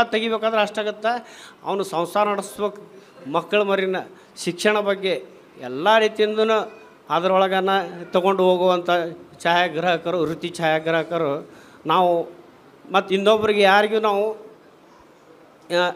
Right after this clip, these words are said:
ಇದು ನಮಗೆ ಸಾಲಿಂ ಬಿದ್ದದ್ದು ಕೊಡ್ರಿ ಅಂತಂದು ಕೇಳುವಂಥ ಮನಸ್ಥಿತಿ ನಮ್ಮ ಕಡೆ ಇಲ್ಲ.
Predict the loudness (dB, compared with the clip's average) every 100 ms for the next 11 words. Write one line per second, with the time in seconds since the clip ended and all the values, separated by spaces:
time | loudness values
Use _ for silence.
0 | -2 0 2 4 2 0 0 2 4 2
1 | 2 4 4 4 4 4 2 0 0 0
2 | -2 -8 -18 -8 2 4 4 4 2 2
3 | 2 0 -2 -4 -4 -2 -4 -2 -2 -2
4 | -4 -8